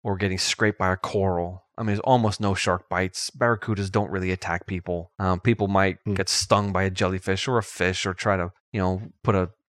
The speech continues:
Speaker 1: octopus in their bag. But it's a very safe practice, especially now with computers. And it is so much worth it to be able to explore the beauty, the elegance, the wonder of the oceanic world.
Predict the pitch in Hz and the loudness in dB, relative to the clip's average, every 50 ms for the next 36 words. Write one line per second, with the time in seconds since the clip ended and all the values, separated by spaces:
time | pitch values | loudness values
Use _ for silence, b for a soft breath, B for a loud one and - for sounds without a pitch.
0 | _ - 104 101 - 104 - 104 95 - 98 90 90 82 90 90 85 85 87 90 | _ -4 -2 -2 -2 -2 -2 -2 0 0 -2 -2 -2 0 2 2 2 2 2 0
1 | 90 - _ _ _ _ 120 - 123 110 107 - 107 - 110 95 95 104 113 131 | -2 -8 _ _ _ _ 0 2 4 4 4 2 2 0 0 0 2 4 6 8
2 | 151 151 127 113 107 - - 117 107 101 98 - - - - 98 90 92 - - | 8 8 8 6 4 2 2 2 2 2 2 0 -4 -2 0 0 0 0 -2 -4
3 | 90 92 - - 95 - - - - - 139 139 123 - - 95 95 95 90 87 | -4 -4 -4 -6 -4 -4 -4 -4 2 2 4 4 4 2 -2 -2 -2 -2 -2 -2
4 | 87 87 85 85 85 90 90 90 - _ - 101 95 - - 95 - - 98 92 | -2 -2 -2 -4 -6 -6 -10 -14 -16 _ -8 -8 -6 -6 -6 -6 -4 -2 -2 -2
5 | 87 87 87 87 - - - _ _ - 107 101 95 101 - 131 113 101 101 95 | -2 -2 -4 -4 -8 -10 -14 _ _ -2 0 0 0 -2 0 0 2 4 4 2
6 | 90 87 90 - - _ _ - - - - - - 147 143 139 120 104 95 - | 2 0 -4 -8 -12 _ _ -8 -6 -4 -4 0 4 4 6 6 4 4 0 0
7 | - 90 87 85 85 85 90 85 87 - _ _ _ _ _ _ - 101 101 95 | -2 -6 -6 -8 -8 -8 -8 -10 -10 -12 _ _ _ _ _ _ -6 -2 -2 -2
8 | 95 95 - 98 - - - - - - - - 107 107 110 110 117 117 120 117 | -2 -4 -6 -8 -8 -6 -6 -6 -6 -6 -6 -4 0 2 2 2 2 2 2 0
9 | 117 117 117 113 - _ - 92 80 - _ - 117 120 127 131 120 127 123 120 | 0 -2 -2 -6 -8 _ -10 -10 -10 -10 _ -2 2 4 4 4 4 4 4 4
10 | 120 107 98 95 - _ 117 117 113 110 110 101 104 107 104 101 98 - - 95 | 4 2 0 -2 -4 _ 2 2 4 4 2 2 0 0 0 0 -2 -4 -4 -4
11 | 90 87 92 - 104 107 110 113 110 107 107 104 107 - - 104 92 87 87 - | -4 -6 -4 -2 0 2 2 2 2 2 2 2 2 0 -4 -6 -8 -6 -8 -10
12 | - - 104 104 107 - - - 101 90 87 85 82 - - 85 85 87 - - | -8 -4 -4 -4 -2 -4 -4 -4 -4 -4 -4 -4 -6 -8 -8 -10 -10 -10 -12 -14
13 | - | -16